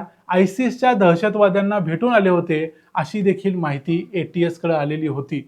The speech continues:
या साकीब नाचनच्या जाळ्यात अडकलेल्या तरुणांना तो इस्लामिक स्टेटची किंवा खलिफाबरोबर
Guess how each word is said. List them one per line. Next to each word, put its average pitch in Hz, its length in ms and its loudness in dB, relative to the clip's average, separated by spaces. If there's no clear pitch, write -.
या 214 180 6
साकीब 226 360 0
नाचनच्या 202 460 2
जाळ्यात 175 340 6
अडकलेल्या 170 400 2
तरुणांना 160 600 0
तो 185 100 2
इस्लामिक 190 520 -2
स्टेटची 185 460 -2
किंवा 175 340 -4
खलिफाबरोबर 175 800 2